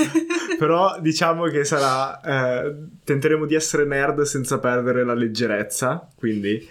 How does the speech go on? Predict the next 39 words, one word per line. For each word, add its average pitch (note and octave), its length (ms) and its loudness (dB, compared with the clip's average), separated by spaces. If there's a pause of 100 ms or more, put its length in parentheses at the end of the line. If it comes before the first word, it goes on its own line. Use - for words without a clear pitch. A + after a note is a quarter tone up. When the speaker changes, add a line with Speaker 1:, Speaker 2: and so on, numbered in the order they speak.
(380)
Speaker 2:
Eh, A2 340 -2
visto C#3 300 0
che D#3 160 0
solitamente C#3+ 840 0
parliamo B2+ 480 0
di B2+ 120 -4
Dungeons A#2+ 500 -2
and A#2+ 120 0
Dragons, A#2 760 -2 (120)
l'ultima C3+ 380 -2
domanda C3 480 0
che C#3 140 -6
volevamo B2 340 -2
fare A#2+ 280 -2
a A#2+ 40 -2
tutti A#2+ 280 -8
i - 20 -2
nostri A#2+ 320 -4
ospiti, B2 580 -2
e - 100 -12
quindi A2+ 200 -2
voi A2 160 -2
siete A2 200 -6
un G#2 80 -4
po' A2 120 -2
i G#2+ 80 0
primi G#2+ 540 -2
a A#2 100 -6
cui A2+ 180 -2
la A2+ 140 -2
sottoponiamo, A#2+ 880 -4
è, G2+ 360 -2 (540)
eh, G#2 500 0
qual D3+ 140 0
è D#3 40 2
la D#3 100 4
vostra D#3 300 -2
classe D3+ 340 0
preferita C#3+ 800 -2